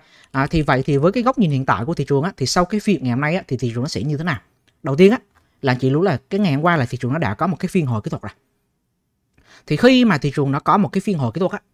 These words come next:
thì cái bản chất của thị trường giờ sắp tới á, thì thị trường nó sẽ đi tìm một cái vùng cân bằng. Nó sẽ đi tìm một cái vùng cân bằng. Thì anh chị Lũ là cái vùng cân bằng á, nó thường nó sẽ có hai dạng.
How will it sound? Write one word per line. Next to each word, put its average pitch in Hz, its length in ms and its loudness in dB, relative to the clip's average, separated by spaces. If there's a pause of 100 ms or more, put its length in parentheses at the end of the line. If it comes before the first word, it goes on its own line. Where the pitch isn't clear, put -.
(580)
thì 123 80 -6
cái 226 120 0
bản 135 220 0
chất - 180 -2
của 135 120 -2
thị 151 140 -2
trường 123 180 -2
giờ 123 100 -2
sắp - 160 -10
tới 147 160 2
á, 233 60 -4 (140)
thì 127 100 -4
thị 127 100 -8
trường 120 140 -6
nó 135 60 -2
sẽ 120 120 -4
đi 139 160 -2
tìm 123 180 2
một 110 60 -4
cái 190 100 0
vùng 131 160 0
cân 123 120 -6
bằng. 131 120 0 (960)
Nó 170 80 -4
sẽ 151 120 0
đi 147 100 2
tìm 147 140 0
một 110 60 -2
cái 170 120 -2
vùng 127 160 -2
cân 123 120 -6
bằng. 120 140 -4 (360)
Thì 160 120 4
anh 170 100 4
chị 165 100 0
Lũ 147 120 2
là 214 100 2
cái 233 100 0
vùng 175 180 0
cân 175 160 -4
bằng 139 160 0
á, - 80 -6 (540)
nó 208 120 -2
thường 190 260 8
nó 156 60 -2
sẽ 131 140 -2
có 185 100 -4
hai 185 140 -4
dạng. 92 180 -4